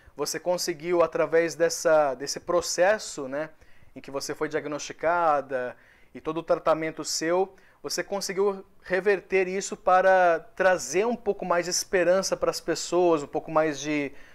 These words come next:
de força para as pessoas. Conta pra gente um pouquinho da sua história. Como é, quando você recebeu o diagnóstico do câncer?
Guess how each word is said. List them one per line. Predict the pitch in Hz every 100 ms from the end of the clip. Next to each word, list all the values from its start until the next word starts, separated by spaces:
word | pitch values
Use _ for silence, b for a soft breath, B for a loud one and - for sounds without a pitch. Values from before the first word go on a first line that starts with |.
| b b
de | 151
força | - 170 190 196 -
para | -
as | 156
pessoas. | - 151 165 - b b b
Conta | 226 254
pra | 294 220
gente | 190
um | 185
pouquinho | 180 175 175
da | 170
sua | 170
história. | 170 - 160 160
Como | 196
é, | 208 -
quando | 220 285
você | 247 220 - 190 185 170 b b b
recebeu | - 175 190 156 202
o | 214
diagnóstico | 180 165 151 147 -
do | 151
câncer? | 147 135 117 - 110